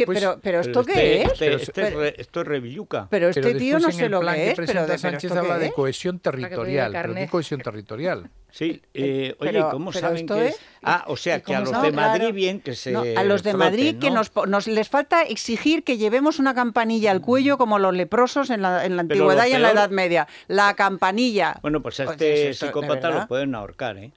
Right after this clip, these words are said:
Speaker 2: Pero
Speaker 3: Porque
Speaker 2: vamos.
Speaker 3: yo he estado en la Cabuérnica este verano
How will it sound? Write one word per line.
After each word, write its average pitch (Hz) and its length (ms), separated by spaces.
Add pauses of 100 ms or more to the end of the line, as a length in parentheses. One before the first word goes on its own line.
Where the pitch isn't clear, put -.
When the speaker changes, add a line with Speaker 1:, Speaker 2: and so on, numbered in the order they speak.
(120)
Speaker 2:
Pero 135 260
Speaker 3:
Porque 131 160
Speaker 2:
vamos. 220 200
Speaker 3:
yo 131 60
he - 20
estado 143 260
en 131 100
la 120 120
Cabuérnica 120 580
este 123 220
verano 117 500